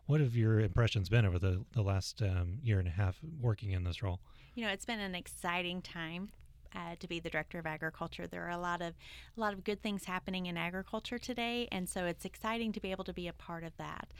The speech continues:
Speaker 2: We have some challenges as well, but I think my team at the Department of Agriculture, um, they're thoughtful leaders, and they wanna make sure they,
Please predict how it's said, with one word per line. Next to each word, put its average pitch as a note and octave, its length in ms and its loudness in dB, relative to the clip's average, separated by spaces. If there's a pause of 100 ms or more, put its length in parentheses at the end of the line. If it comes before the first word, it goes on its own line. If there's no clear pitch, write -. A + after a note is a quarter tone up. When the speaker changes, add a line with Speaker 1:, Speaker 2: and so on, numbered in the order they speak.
(240)
Speaker 2:
We F3+ 80 0
have F3 180 0
some G#3+ 140 -4
challenges F3 640 -4
as F3 180 -8
well, E3+ 320 -8
but G#3 100 -6
I F3+ 120 -4 (100)
think F#3 220 -6 (320)
my F#3 180 2
team G3 480 0
at G3 160 -2
the F3+ 80 0 (180)
Department F3+ 400 -2
of E3+ 60 -2
Agriculture, F#3+ 760 -2
um, E3+ 200 -2
they're E3+ 160 -2 (100)
thoughtful F#3+ 380 0
leaders, F#3+ 420 -2
and G#3 80 -2
they F#3 60 -4
wanna F#3+ 180 0
make F#3+ 160 -2
sure G3+ 180 -4
they, F#3+ 220 0